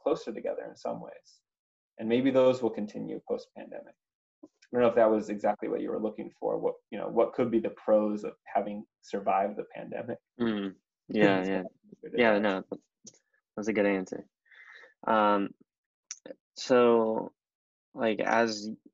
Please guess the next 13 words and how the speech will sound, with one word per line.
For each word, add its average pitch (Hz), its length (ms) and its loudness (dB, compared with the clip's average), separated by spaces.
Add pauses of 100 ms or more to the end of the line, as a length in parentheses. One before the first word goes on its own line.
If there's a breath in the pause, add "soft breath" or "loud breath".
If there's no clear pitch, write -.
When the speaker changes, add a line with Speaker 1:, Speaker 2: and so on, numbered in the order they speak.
(100)
Speaker 2:
you, 107 760 0 (440)
in 123 120 2
the 117 100 4
future, 107 720 2
what 107 180 0
do 120 60 -6
you 120 140 0
hope 107 300 2
to, 98 520 0 (1040)
to 95 720 -2 (140)
get 104 160 2
involved 95 560 0
with - 380 -8